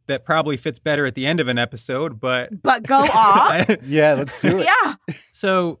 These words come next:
Speaker 1: the legal media is in a constant cycle of trying to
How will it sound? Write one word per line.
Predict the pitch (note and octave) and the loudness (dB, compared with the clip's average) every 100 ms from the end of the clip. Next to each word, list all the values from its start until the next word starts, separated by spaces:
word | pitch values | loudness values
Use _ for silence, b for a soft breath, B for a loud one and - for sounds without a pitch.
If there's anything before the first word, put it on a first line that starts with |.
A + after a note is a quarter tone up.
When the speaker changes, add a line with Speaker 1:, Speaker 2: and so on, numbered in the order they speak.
| _ | _
Speaker 1:
the | C#3+ F3+ | -6 -2
legal | C4+ D4 C4+ | -2 0 2
media | E3+ C#3+ C#3 B2 A#2 | 2 2 2 2 0
is | B2 | -2
in | C#3 | -2
a | C3+ | -4
constant | - C3+ A#2+ - A#2 | -2 -2 -2 -2 -6
cycle | - A2+ A2 G#2+ G#2+ | -2 -2 -2 -4 -4
of | G#2+ | -8
trying | - - A2 G#2 G#2 | -8 -4 -2 -2 -4
to | - - G#2+ G2 | -8 -6 -4 -4